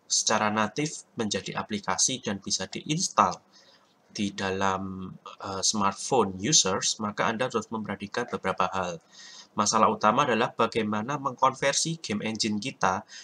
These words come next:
yang basisnya adalah H T M L dan JavaScript menjadi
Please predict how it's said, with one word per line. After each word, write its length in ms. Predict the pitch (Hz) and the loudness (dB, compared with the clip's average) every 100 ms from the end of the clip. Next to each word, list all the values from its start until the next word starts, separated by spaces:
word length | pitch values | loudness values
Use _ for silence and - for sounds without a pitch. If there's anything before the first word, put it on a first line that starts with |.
| - 127 | -4 2
yang 180 | 120 120 | 2 2
basisnya 720 | - 104 101 123 - 139 120 | 0 4 6 8 6 6 2
adalah 380 | - 98 98 98 | 0 -2 -2 0
H 160 | 98 110 | 0 4
T 100 | 107 | 2
M 140 | 107 | 2
L 80 | 113 | -2
dan 160 | 104 92 | -2 -4
JavaScript 600 | - 90 131 - 104 104 _ - - - - | -4 0 4 4 2 -4 _ -14 -14 -20 -4
menjadi 640 | 110 101 101 90 107 113 | -2 0 0 0 -2 -4